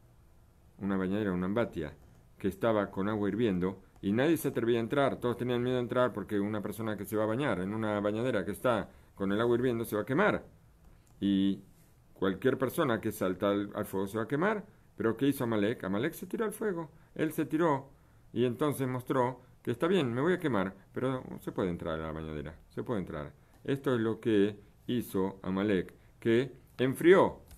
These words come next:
no solamente enfrió a todos los pueblos, enfrió la bañadera, sino que también enfrió al pueblo de Israel en cuestión de fe, porque Israel se creía invencible después de salir de Egipto, y ahora viene Amalek, le hace la guerra,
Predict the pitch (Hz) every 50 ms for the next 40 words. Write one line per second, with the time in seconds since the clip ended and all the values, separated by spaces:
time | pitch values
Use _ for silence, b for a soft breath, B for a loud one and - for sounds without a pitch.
0 | - - - - - - 104 139 156 - 170 143 135 135 131 113 120 113 104 110
1 | 110 117 120 113 101 87 - - - 92 - 120 113 110 - - 123 117 104 92
2 | 90 87 87 - - - 90 90 - 104 107 107 101 98 95 98 104 123 120 92
3 | 87 82 - B B B B B B B - - 101 98 98 98 101 101 - 123
4 | 113 104 104 107 104 - - 98 92 98 104 104 98 95 - 101 98 90 - 104
5 | 101 101 95 - 98 98 104 98 87 87 - - 92 90 87 95 87 - 98 92
6 | 87 87 87 85 - - - 104 95 85 - - - - - _ B B B B
7 | B B - - 90 85 - - 95 90 87 87 85 - - 90 98 101 110 104
8 | - - 92 - - 95 92 98 101 98 95 92 90 95 95 95 - 151 147 104
9 | 92 87 82 76 B B B B B - 87 90 87 - 107 101 95 104 98 101
10 | 101 101 101 98 - 139 135 135 - 98 98 101 101 B B B B B - 92
11 | 92 95 101 117 113 101 95 107 117 113 107 98 98 90 92 95 104 123 113 -
12 | 90 98 107 - 107 98 95 101 113 113 90 85 87 90 -